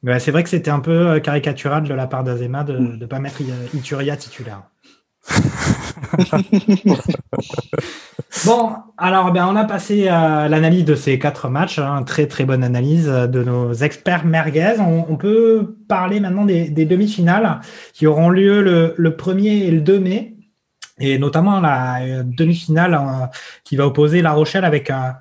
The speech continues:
Speaker 1: le Leinster. Alors, c'est, c'est, si c'est, il y aura effectivement du, du boulot pour La Rochelle, qui, si, surtout s'ils jouent le premier mai d'ailleurs. Mais comment vous les sentez ? C'est quand même un peu, au final, euh, suite à ces matchs de ce week-end, euh,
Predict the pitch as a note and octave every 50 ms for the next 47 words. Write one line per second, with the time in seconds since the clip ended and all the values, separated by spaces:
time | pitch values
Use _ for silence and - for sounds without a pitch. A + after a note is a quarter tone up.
0 | _ _ _ _ _ _ _ _ _ _ - C3+ C#3 C#3+ D#3 F3 G3+ G3 G3+ -
1 | - F3+ D#3+ E3+ G#3 G3 E3 C#3 C#3 C3+ C3+ - - C#3 C3 - - - D3 D3
2 | D3+ D3+ D3 D3 C#3+ - C#3 - F3+ F3+ F3+ F3 E3+ D#3+ D#3+ D#3+ D#3 D#3 D#3 D#3
3 | D3+ D3 D#3+ E3+ E3+ F3+ F#3+ F#3+ - - G3 G3 G#3 G#3+ G#3 F3+ E3 E3 E3+ E3
4 | C#3+ C#3 D3 D#3+ D#3 D#3 F3 F#3+ F#3+ G3 G#3 G#3+ G#3+ G#3+ F3 D#3+ D#3+ D#3+ E3 D#3+
5 | D#3+ D#3+ D#3+ - F3+ F3 G3 F3 - - D3 D3 C#3+ C#3+ C#3+ C#3 C#3 C#3 C#3 -
6 | - C#3+ C#3 C#3+ C#3 C3 - E3+ D#3+ - - E3+ - D#3 C#3+ C#3 D3 D3+ - -
7 | C#3+ C3+ C3 C#3 D#3 G3 G3+ E3+ D#3 D#3+ F#3 A3 G#3+ - _ - - - - -
8 | - - _ _ - C#3+ C#3+ C#3 C#3 D#3+ G3 G3 A3 A3+ G3 F#3 F#3 F3+ F3 E3
9 | - - F3+ E3+ E3+ G#3 A3+ A3 A3 F#3 E3 - D#3+ E3+ F3+ E3 D#3 D3+ D3 -
10 | F3+ G3 G3+ G3 F3+ D#3 D3+ - - D#3 F3 F#3 F#3 D#3+ D3 C#3+ C#3+ C#3 C#3 C3+
11 | C3+ - - - C#3+ - C#3+ C3+ C3 C3 B2+ - C3 B2+ D3 D#3+ D#3+ - C#3 B2+
12 | - - C3+ C3 - F#3 G3+ G#3+ G#3 E3+ D3+ C#3+ C3+